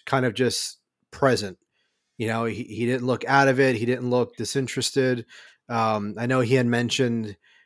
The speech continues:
uh, in an interview something about, you know, kind of just still needing to shake off, um, you know, the stupid, you know, ma-, uh, national team bullshit. So,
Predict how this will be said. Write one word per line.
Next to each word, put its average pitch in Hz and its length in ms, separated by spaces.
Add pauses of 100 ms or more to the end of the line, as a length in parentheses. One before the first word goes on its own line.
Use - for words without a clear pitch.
(180)
uh, 110 360
in 110 140
an 113 100
interview 117 600
something 113 340
about, 104 420
you 107 120
know, 98 180
kind 117 220
of 110 80
just 107 160
still 131 180
needing 120 280
to - 120
shake 117 300
off, 113 440 (460)
um, 95 560 (360)
you 113 100
know, 101 80
the 101 100
stupid, 110 480 (300)
you 107 100
know, 95 180
ma-, 110 160
uh, 104 240
national 123 380
team 123 180
bullshit. 120 540 (420)
So, 107 540